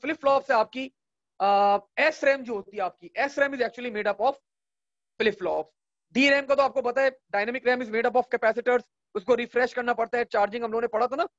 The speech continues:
और S RAM class आपके पास बनी हुई होती है। अगर मैं आप लोगों को recall करवाऊं थोड़ा सा, आ, section D में चलते हैं। Last year memory में आप लोगों को पढ़ा रहा था और मैंने आपको पढ़ाया था S RAM versus D RAM।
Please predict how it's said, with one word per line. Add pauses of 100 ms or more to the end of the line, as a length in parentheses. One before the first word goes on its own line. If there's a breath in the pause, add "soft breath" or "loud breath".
(480)
और (120)
S
RAM
class
आपके
पास
बनी
हुई
होती
है।
अगर
मैं
आप
लोगों
को
recall
करवाऊं
थोड़ा
सा, (1900)
आ,
section
D
में
चलते
हैं। (720)
Last
year (340)
memory
में
आप
लोगों
को
पढ़ा
रहा
था (500)
और
मैंने
आपको
पढ़ाया
था (120)
S
RAM
versus
D
RAM।